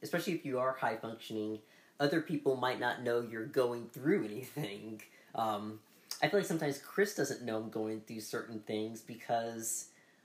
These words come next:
um, he doesn't notice it until I tell him. And it's probably more of my fault because I think of, "Well, I need to handle this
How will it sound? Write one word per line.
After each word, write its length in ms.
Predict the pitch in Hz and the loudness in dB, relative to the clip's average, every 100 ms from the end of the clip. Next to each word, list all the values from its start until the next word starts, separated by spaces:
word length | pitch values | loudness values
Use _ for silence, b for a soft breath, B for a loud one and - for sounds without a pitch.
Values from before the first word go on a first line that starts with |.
| B | B
um, 600 | 104 107 104 104 104 104 107 _ _ _ _ _ _ - | -2 0 2 0 -2 -6 -8 _ _ _ _ _ _ -4
he 100 | 202 | 4
doesn't 260 | 202 170 | 4 6
notice 360 | 139 151 175 139 | 6 6 4 -2
it 80 | 110 | -4
until 260 | 120 123 | -4 -2
I 120 | 113 | -2
tell 360 | 110 - 170 180 | -2 -4 -2 -2
him. 380 | 131 92 104 104 - | -6 -10 -12 -16 -8
And 420 | 117 113 113 113 101 | -4 -2 -2 -4 -4
it's 220 | 127 127 143 | -6 -6 -8
probably 440 | 262 294 - - _ - _ b b b b _ _ - | -4 -2 -2 -6 _ -20 _ b b b b _ _ -2
more 220 | 123 131 | 4 4
of 100 | - | 2
my 240 | 113 123 | 0 0
fault 440 | 156 - 113 117 - | 0 2 2 2 -2
because 880 | - - - 120 117 113 - - - b b b b b _ _ - | -10 -10 -4 -2 -2 -6 -6 -6 -10 b b b b b _ _ -4
I 80 | 127 | -4
think 300 | 127 135 127 | 0 -2 2
of, 180 | 120 - | 0 2
"Well, 240 | 127 127 | 6 6
I 120 | 117 117 | 6 2
need 140 | 110 | -4
to 100 | 113 | -4
handle 340 | 113 113 110 - | -2 -2 -2 0
this 540 | 110 104 - - - | -2 0 -4 -6 -8